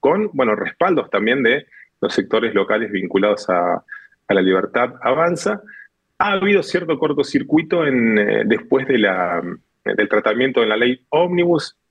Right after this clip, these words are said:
y durante ese proceso también vinculado a, bueno, la cuestión estratégica de, de los recursos naturales, por un lado el petróleo y el gas, de provincias como Neuquén, Chubut, Río Negro,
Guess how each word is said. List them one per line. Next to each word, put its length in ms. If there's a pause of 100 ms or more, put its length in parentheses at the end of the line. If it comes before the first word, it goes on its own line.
y 100
durante 420
ese 180
proceso 640
también 600
vinculado 760 (380)
a, 380 (100)
bueno, 280
la 140
cuestión 360
estratégica 680
de, 340
de 140
los 120
recursos 500
naturales, 720 (300)
por 120
un 140
lado 180
el 80
petróleo 880
y 80
el 100
gas, 300 (240)
de 80
provincias 360
como 200
Neuquén, 440
Chubut, 500
Río 340
Negro, 460